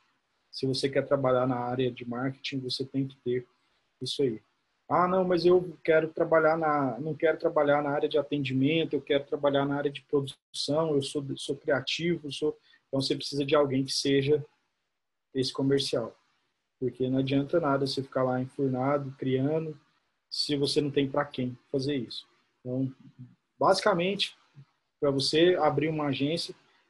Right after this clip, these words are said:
é ter bons contatos, bons relacionamentos e cumprir com aquilo que você acordou com o seu cliente. Porque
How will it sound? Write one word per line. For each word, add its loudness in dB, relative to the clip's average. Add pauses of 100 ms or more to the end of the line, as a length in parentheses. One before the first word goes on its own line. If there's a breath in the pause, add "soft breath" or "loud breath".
(140)
é 4
ter 2
bons 0
contatos, -2
bons -6
relacionamentos -2 (560 soft breath)
e 6
cumprir 0
com -4
aquilo -2
que -12
você 0
acordou 0
com -8
o -10
seu -4
cliente. -6
Porque -2